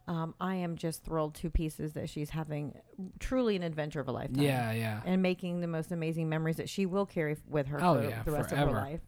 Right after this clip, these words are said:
Speaker 1: Yeah.
Speaker 2: Mm-hmm.
Speaker 1: So other
Speaker 2: Well,
Speaker 1: than
Speaker 2: that's good.
Speaker 1: that,
Speaker 2: Well,
Speaker 1: that's
Speaker 2: you've been busy.
Speaker 1: I know.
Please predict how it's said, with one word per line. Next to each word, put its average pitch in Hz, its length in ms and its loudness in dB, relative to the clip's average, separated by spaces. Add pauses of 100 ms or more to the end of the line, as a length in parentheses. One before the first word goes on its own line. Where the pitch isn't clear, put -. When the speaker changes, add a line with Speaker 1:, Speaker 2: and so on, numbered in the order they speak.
Speaker 1:
Yeah. 180 120 -8 (100)
Speaker 2:
Mm-hmm. 120 460 0 (460)
Speaker 1:
So 160 260 -4 (160)
other 214 200 4
Speaker 2:
Well, 233 80 6
Speaker 1:
than 226 160 6
Speaker 2:
that's 277 120 4
good. 339 80 0
Speaker 1:
that, 302 420 0 (800)
Speaker 2:
Well, - 120 4
Speaker 1:
that's 139 60 4
Speaker 2:
you've 190 180 6
been 151 280 6
busy. 160 400 4 (220)
Speaker 1:
I 285 80 4
know. 277 240 4